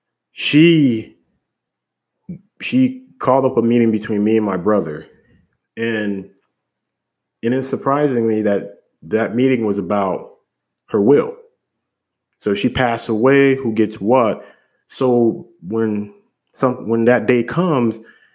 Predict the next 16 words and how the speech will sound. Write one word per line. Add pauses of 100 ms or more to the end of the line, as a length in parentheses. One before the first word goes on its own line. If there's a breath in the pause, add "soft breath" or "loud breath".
(120 soft breath)
me
and
my (100)
brother,
we're
not
fighting
back
and
forth,
who
gets
what,
what
this
does.